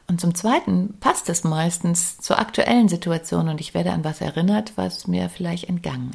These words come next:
ist. Ja, und, ähm, die Headline meiner ge-, gesamten Geschichten ist definitiv von Herzen das Miteinander zu fördern und mit diesem,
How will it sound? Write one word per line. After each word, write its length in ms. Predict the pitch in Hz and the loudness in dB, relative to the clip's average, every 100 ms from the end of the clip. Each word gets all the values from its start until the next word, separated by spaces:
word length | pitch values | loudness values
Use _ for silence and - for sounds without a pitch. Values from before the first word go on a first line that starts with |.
| - | -12
ist. 200 | - - _ _ _ _ _ - | -14 -18 _ _ _ _ _ -12
Ja, 260 | - 208 196 | -2 2 2
und, 480 | - 156 151 - - - | 0 -2 -2 -6 -8 -4
ähm, 420 | - - - - - - _ _ - - | -6 -6 -14 -16 -20 -20 _ _ -20 -10
die 80 | 160 | -6
Headline 680 | 143 175 147 127 151 240 240 - _ _ _ _ _ _ _ - - _ _ _ _ - | -4 -4 -6 -4 -2 -2 -2 -8 _ _ _ _ _ _ _ -20 -20 _ _ _ _ -6
meiner 280 | 156 208 202 | 0 2 2
ge-, 220 | 175 170 - | 0 -4 -4
gesamten 420 | 180 170 175 175 | 0 2 2 2
Geschichten 420 | 170 - 175 - - | 0 -4 -6 -8 -8
ist 280 | - - | -8 -6
definitiv 840 | 175 - 277 285 285 - 202 - - - - - - _ _ _ _ - | -4 0 2 0 -4 -4 -4 -4 -12 -18 -20 -20 -20 _ _ _ _ -8
von 200 | - 175 | 0 2
Herzen 420 | 160 226 - 240 | 2 0 0 2
das 200 | 170 - | 2 2
Miteinander 920 | 160 202 - 147 139 135 135 131 135 - | 2 2 0 -2 -2 -2 -2 -4 -6 -8
zu 140 | - | -10
fördern 600 | - 143 139 160 196 233 - - - - - | -6 0 2 6 8 6 4 -10 -14 -20 -4
und 180 | 175 156 | 0 2
mit 220 | 165 165 | 0 0
diesem, 600 | 165 165 170 156 151 151 | 0 2 2 2 2 -2